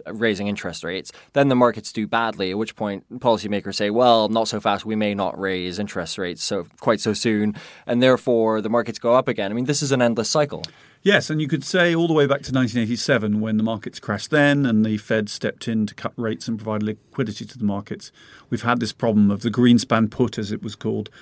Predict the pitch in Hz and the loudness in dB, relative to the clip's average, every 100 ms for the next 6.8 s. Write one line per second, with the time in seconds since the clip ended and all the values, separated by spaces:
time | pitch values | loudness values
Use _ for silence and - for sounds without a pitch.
0 | - - 110 107 113 107 107 - 110 104 | -14 -4 -2 0 -2 -2 -4 -2 -2 -2
1 | 104 101 - - 107 104 107 104 113 107 | -4 -4 -6 -10 -10 -8 -10 -6 -2 0
2 | 107 101 - - - - - 160 139 165 | 0 -4 -12 -18 -20 -20 0 0 6 6
3 | 175 160 - 175 120 98 117 123 - 180 | 6 4 2 2 4 2 0 0 -2 -2
4 | 147 107 107 107 - 117 104 117 104 104 | -2 0 -2 -2 -4 -6 0 2 2 0
5 | 101 127 - 120 110 101 92 - 107 - | -6 -10 -8 -8 -6 -8 -8 -8 -8 -10
6 | - 127 120 101 92 - - | -2 2 4 2 -2 -12 -14